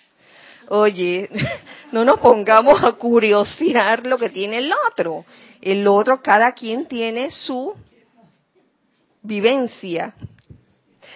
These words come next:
Mármol acá. Y aquí el, el, el mismo piso de siempre, de, de, de, desde que se construyó. Y eso se los digo porque <laughs> yo no me he puesto a curiosear, que conste, <laughs> los apartamentos de nadie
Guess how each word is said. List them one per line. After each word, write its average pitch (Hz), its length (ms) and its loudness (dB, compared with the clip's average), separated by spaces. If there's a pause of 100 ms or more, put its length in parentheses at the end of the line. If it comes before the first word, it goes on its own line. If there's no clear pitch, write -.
(320)
Mármol 202 520 -2
acá. 185 340 -6 (360)
Y 180 80 -10
aquí 175 260 -8
el, 190 180 -10
el, 170 260 -10
el 180 140 -8
mismo 247 520 -4
piso 277 320 -6
de 190 160 -4
siempre, 208 500 -8
de, 175 320 -8
de, 175 460 -10
de, 165 500 -10
desde 170 240 -10
que 170 120 -14
se 165 120 -18
construyó. 175 500 -10 (400)
Y 190 60 -4
eso 208 160 -2
se 233 120 0
los 196 140 -2
digo 190 180 -4
porque 220 300 -6 (840)
<laughs> - 920 -20
yo 220 180 2
no 262 120 2
me 285 80 2
he 233 60 -2
puesto 233 260 -2
a 254 80 -2
curiosear, 180 720 -2 (120)
que 170 140 -12
conste, 180 640 -8
<laughs> - 60 -18
los 240 120 -6
apartamentos 220 800 2
de 202 140 4
nadie 214 560 0